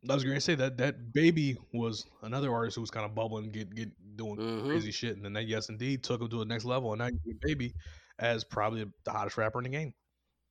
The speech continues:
Speaker 2: Mm-hmm. Uh, for sure. And we mentioned, uh, Your Mind Still earlier. Um, another one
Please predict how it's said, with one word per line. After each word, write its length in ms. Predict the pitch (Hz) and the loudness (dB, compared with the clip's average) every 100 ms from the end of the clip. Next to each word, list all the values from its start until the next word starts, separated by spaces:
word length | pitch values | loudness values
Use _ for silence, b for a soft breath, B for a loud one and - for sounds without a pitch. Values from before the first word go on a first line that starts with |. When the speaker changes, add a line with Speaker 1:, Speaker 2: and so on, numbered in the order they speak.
| - | 2
Speaker 2:
Mm-hmm. 460 | 147 139 143 226 240 - - | 4 4 6 4 2 -8 4
Uh, 400 | 127 139 135 123 | 10 12 12 10
for 140 | - 123 | 6 4
sure. 320 | 147 151 - - 117 | 8 8 6 -4 2
And 500 | 127 131 127 113 127 | 6 8 6 4 4
we 100 | 135 | 10
mentioned, 420 | 151 147 143 127 | 10 12 8 10
uh, 440 | 131 127 120 107 | 10 10 10 6
Your 160 | 104 127 | 4 6
Mind 340 | 123 131 127 - | 10 10 8 4
Still 280 | 131 127 - | 6 6 10
earlier. 500 | 156 151 147 143 135 b b b | 10 12 10 8 4 b b b
Um, 400 | 127 131 123 120 110 | 8 10 10 6 6
another 400 | 120 156 185 190 | 10 12 12 12
one 520 | 185 190 185 180 | 12 12 10 6